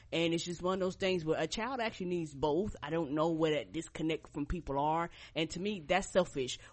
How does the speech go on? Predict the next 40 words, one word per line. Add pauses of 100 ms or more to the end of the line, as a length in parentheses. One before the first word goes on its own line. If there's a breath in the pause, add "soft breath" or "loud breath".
When
you
are
so
wrapped
up
in
your
own
world
as
an
adult (220 soft breath)
that
you
don't
take
in
consideration (180 soft breath)
how
your
decisions
is
affecting
another
human
being
outside
of
that
mother
or
that
father
that
you
had
that
child
with.